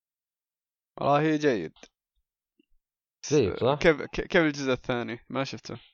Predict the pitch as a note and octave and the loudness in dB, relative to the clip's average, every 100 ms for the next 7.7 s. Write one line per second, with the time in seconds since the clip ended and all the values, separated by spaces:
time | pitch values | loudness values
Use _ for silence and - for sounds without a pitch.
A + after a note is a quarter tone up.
0 | _ B2 F#3 G3+ - G#2+ B2 A#2+ A2+ G2+ | _ 4 6 4 0 0 0 -2 -4 -6
1 | F2+ E2+ D#2+ D#2+ _ _ _ _ _ _ | -6 -8 -10 -12 _ _ _ _ _ _
2 | _ _ _ _ _ _ - C3 A2+ F#2+ | _ _ _ _ _ _ -10 -6 -4 -4
3 | G#2 F#2+ E2 G2 - - G#2 G#2 G#2+ D#3+ | -6 -8 -8 -10 -10 -6 -2 0 2 4
4 | G#3+ D3 D#3+ D#3+ - D3 - C3 A#2+ G#2+ | 6 8 8 6 4 2 2 0 2 2
5 | F#2+ - - - A#2 A2+ G#2 - - G2 | 0 -8 -12 -10 -4 -2 -2 -8 -8 -8
6 | - - - B2+ D3+ C3 F2 - F3+ F3 | -8 -14 -6 0 2 2 0 2 4 6
7 | D#3 C3+ B2 A#2 A2 G2+ - | 6 4 4 4 4 0 -4